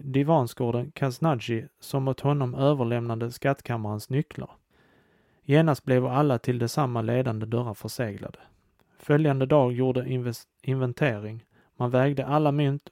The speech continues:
och ett dussin artilleriofficerare vore sysselsatta att inpacka guldet och silvret i förseglade, numrerade kistor. Inventarium utvisade värdet av varje kista.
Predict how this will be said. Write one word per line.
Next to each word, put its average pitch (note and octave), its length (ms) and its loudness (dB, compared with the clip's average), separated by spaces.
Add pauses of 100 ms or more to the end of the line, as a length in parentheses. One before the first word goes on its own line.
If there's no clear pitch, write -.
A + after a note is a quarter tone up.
och C3 200 -4
ett B2 140 -2
dussin C3 400 0
artilleriofficerare B2 1300 -4
vore B2 240 -2
sysselsatta B2 760 -2
att B2 160 -6
inpacka C3 440 -4
guldet C#3 500 0
och C#3 100 -6
silvret G#2+ 480 -2
i C#3+ 80 -4
förseglade, A2 760 -4 (440)
numrerade A#2 640 -2
kistor. - 440 -8 (1160)
Inventarium B2+ 720 0
utvisade B2 540 -2
värdet A2+ 440 -2
av A#2+ 100 -8
varje G#2+ 380 -6
kista. - 460 -10